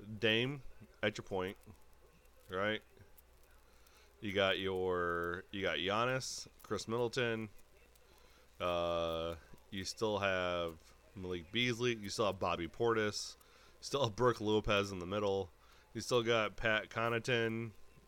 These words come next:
Uh, you got, oh, Robin Lopez is on the team now? Jeez. And, I mean, like, this team is still pretty, uh, pretty solid, my guys. And don't forget they got Drew Timme, you know, the guy that played seven years out in Gonzaga.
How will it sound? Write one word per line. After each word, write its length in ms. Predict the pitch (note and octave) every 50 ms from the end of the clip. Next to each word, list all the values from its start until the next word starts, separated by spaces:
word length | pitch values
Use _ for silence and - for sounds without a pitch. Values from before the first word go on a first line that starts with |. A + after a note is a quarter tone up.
| - - - - G2
Uh, 180 | F#2+ F#2+ F#2+
you 120 | F#2 F#2+ G2
got, 220 | G2+ F2+ F2 - - - -
oh, 220 | C3 A2+ E2 D2+ -
Robin 280 | F2 F2 G2 A2+ C3 B2+
Lopez 320 | B2+ C3+ C#3 C#3+ D3+ C#3+ C#3
is 60 | C#3+
on 120 | D3+ D3
the 60 | D3 C#3+
team 200 | D#3+ E3 D#3 D#3+
now? 320 | D#3+ D#3 D#3 D#3 D#3 D#3 - - - - - - - - - - - -
Jeez. 400 | B2+ - - E2+ D2+ - - - - - - -
And, 520 | A#2+ A#2 A#2+ A#2 A#2 A#2 A#2 A#2 A2+ A2+ A#2 - - - -
I 80 | G#2+
mean, 220 | A2 B2 B2 A#2+ A#2
like, 340 | A2+ G#2 G2 F#2+ - - - - - - - - - -
this 180 | A#2+ A2+ A2+ A2 A2 A2 A2 - -
team 220 | - E3+ F#3+ F#3+
is 140 | C3+ G#2+ -
still 280 | - - C#3 D3 D3+
pretty, 480 | C3+ - C#3 D3 D3 C#3 C3 A#2+ A2+ G#2
uh, 260 | G2+ F#2+ F2+ F2 F2 F2 - -
pretty 200 | - C3+ A#2+ G2+
solid, 340 | - - A#2 A#2 G#2 F#2+ F2+
my 100 | E2+ D#2+
guys. 380 | D#2+ E2 E2 E2+ E2 - - - - - - - - - - - - - - - - - - - - - - - - - - - - - -
And 100 | A#2+ B2
don't 140 | C#3+ C#3
forget 220 | - D3 D3 - -
they 80 | A2+
got 160 | A2 G2+ F#2 F#2+
Drew 160 | G#2 G#2+ G2
Timme, 300 | - - F2+ D#2+ C#2+ C#2+ F2+
you 100 | G#2+ A2
know, 220 | G#2 F#2+ F2+ E2+ E2+
the 60 | G#2+
guy 140 | G2 G2+ G2
that 100 | F#2+ F#2
played 220 | - G#2 F#2+ F#2
seven 300 | - - G2+ F#2 F#2+ F#2+
years 180 | F#2+ G2 F#2+ G2+
out 80 | F#2+
in 100 | F#2 F2+
Gonzaga. 560 | F2 E2+ E2+ E2+ E2 F2 E2+ E2+ E2+ F#2 F#2+